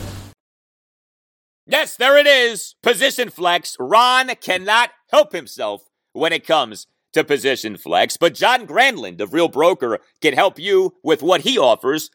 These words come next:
commission flex. Listen up. If you're looking to sell your home, the days of some flat commission rate,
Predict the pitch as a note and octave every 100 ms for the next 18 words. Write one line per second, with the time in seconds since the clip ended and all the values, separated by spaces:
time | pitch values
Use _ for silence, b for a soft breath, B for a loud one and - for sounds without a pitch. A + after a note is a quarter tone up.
0 | _ - B3 D#4+ - E3 - D2+ G#1 -
1 | - - D3+ - B3 D#3+ - _ _ -
2 | C3+ D3 D#3 F#3+ F3+ D3 - D3+ C#3 A2
3 | G#2+ D#2 B1 - - C#3+ F#2+ D3+ G3 A#3
4 | G3+ E3+ - D3+ B2 - B2+ E3 - -
5 | C3+ C#3+ D3+ B2 D2 D#2+ E2